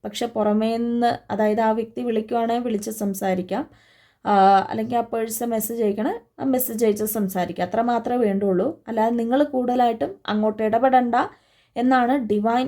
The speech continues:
മെസ്സേജ് നമുക്ക് കിട്ടുന്നത്. ലെറ്റ് ഗോ, അതായത് നമ്മൾ നമ്മുടെ കാര്യം നോക്കി പോവുക, ആ പേഴ്സൺ വരുന്നോടെ വരെ നമ്മൾ വെയിറ്റ് ചെയ്യുക, ആ, അതുവരെ നമ്മുടെ കാര്യം നോക്കുക. ഇപ്പം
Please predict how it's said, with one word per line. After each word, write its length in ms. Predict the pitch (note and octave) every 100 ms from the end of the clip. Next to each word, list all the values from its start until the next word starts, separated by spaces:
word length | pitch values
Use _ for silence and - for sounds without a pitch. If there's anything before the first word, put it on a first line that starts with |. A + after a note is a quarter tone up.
| B3+
മെസ്സേജ് 380 | G#3 G3+ G3 G3+
നമുക്ക് 380 | G3+ F#3 F#3 G#3
കിട്ടുന്നത്. 380 | G3 F3 E3+ E3+ G#3+
ലെറ്റ് 260 | A3+ - -
ഗോ, 120 | F#3 - -
അതായത് 320 | G3 G#3+ G#3 C4+
നമ്മൾ 260 | C4+ A3+ A#3+
നമ്മുടെ 300 | A3+ G#3+ B3
കാര്യം 200 | A#3 G#3+ G#3
നോക്കി 200 | G3 G#3 G#3
പോവുക, 240 | E3+ D3+ - -
ആ 60 | G#3
പേഴ്സൺ 380 | G#3 A3 A3 B3
വരുന്നോടെ 400 | A3 G3+ A3 A3
വരെ 240 | G#3 G3+ - - _ _ _ _ -
നമ്മൾ 200 | G#3+ A3
വെയിറ്റ് 400 | G3+ G3+ A3+ A#3
ചെയ്യുക, 220 | A3+ G#3 A3 - _ _ _ _ _ _ -
ആ, 80 | F#3 F#3 F3 A3
അതുവരെ 260 | B3+ C#4+
നമ്മുടെ 300 | C#4 B3 B3 B3
കാര്യം 200 | A3 G#3+
നോക്കുക. 360 | G3+ F#3+ - D4+ A4+ _ -
ഇപ്പം 320 | G3+ A#3+